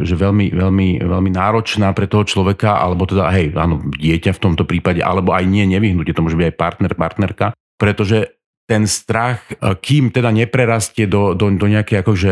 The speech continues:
agresivity alebo to, do nejakého obranného mechanizmu v podobe toho útoku, tak je v podstate paralizujúci často a, a tým pádom, e, ja vlastne ako agresor mám,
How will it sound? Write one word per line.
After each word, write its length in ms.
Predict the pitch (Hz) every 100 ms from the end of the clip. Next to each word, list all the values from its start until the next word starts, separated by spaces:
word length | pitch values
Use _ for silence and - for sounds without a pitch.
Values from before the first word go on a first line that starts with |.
| -
agresivity 960 | 90 95 107 - 110 95 - - 127
alebo 320 | - 95 95 95
to, 160 | 110
do 160 | 95 95
nejakého 400 | 98 98 104 101
obranného 560 | 90 90 104 104 101
mechanizmu 560 | 98 95 107 92 104 92
v 80 | -
podobe 360 | 104 98 98
toho 320 | - 107 110 -
útoku, 1400 | 87 95 92 90 - _ _ - 101 95 _ 123 151 147 104 _ _
tak 200 | 104 95 95
je 200 | 104 107
v 80 |
podstate 400 | - 110 120 -
paralizujúci 960 | - 107 113 107 90 82 87 85 85 92
často 800 | - 92 - - 107 113 117 -
a, 400 | 95 95 95 92 - -
a 100 | - 87
tým 240 | 107 98
pádom, 440 | 90 101 98 101 101
e, 40 | 98 95 92 92 90 92
ja 160 | 101 95
vlastne 400 | 98 92 - 104
ako 280 | 90 85 87
agresor 640 | 87 104 101 - 107 95
mám, 480 | 95 92 95 101